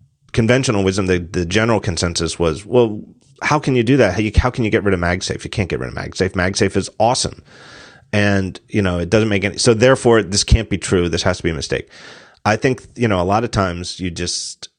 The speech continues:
y-, you have to realize, like, in the name of progress, Apple's answer is, you know, tough.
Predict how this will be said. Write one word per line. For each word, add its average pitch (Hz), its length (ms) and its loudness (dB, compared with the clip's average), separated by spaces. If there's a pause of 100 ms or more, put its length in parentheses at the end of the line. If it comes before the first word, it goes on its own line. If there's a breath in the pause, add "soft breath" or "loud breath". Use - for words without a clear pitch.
(120)
y-, 78 260 -14
you 101 220 -4
have 107 160 -2
to 101 100 -2
realize, 95 460 2
like, 85 180 -2
in 85 120 -4
the 82 80 -4
name 90 260 -2
of 85 80 -6
progress, 95 580 0
Apple's 85 320 -2
answer 80 320 -2
is, - 400 -4 (100)
you 87 100 -4
know, 73 220 -8 (280)
tough. - 340 -2